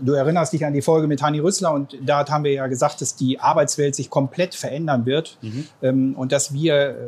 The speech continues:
Speaker 1: immer wieder zu gewissen Tageszeiten verpflegen müssen. Einmal dauert das Meeting länger, dann
Speaker 2: Mhm.
Speaker 1: musst du halt um fünfzehn Uhr noch Mittag essen.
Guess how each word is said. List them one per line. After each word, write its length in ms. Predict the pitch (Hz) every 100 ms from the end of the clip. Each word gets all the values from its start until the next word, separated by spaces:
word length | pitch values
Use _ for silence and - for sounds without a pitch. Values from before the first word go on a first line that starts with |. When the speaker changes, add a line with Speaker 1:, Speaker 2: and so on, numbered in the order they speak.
| 127 127 -
Speaker 1:
immer 340 | 165 190 151
wieder 320 | 151 175 160 -
zu 120 | 139
gewissen 380 | 135 160 - 135
Tageszeiten 600 | 156 160 151 - 139 117
verpflegen 480 | 123 - 127 117 113
müssen. 320 | 107 - 104 - - -
Einmal 280 | 120 120 120
dauert 280 | 120 127
das 140 | 131 143
Meeting 380 | 156 175 170 151
länger, 340 | 151 151 147
dann 220 | 135 123
Speaker 2:
Mhm. 140 | 123 127
Speaker 1:
musst 180 | 127 127
du 60 |
halt 180 | 120 123
um 360 | 123 120 120 113
fünfzehn 400 | 180 185 - 156
Uhr 80 | 151
noch 140 | 143
Mittag 360 | 139 143 135 127
essen. 360 | 127 139 131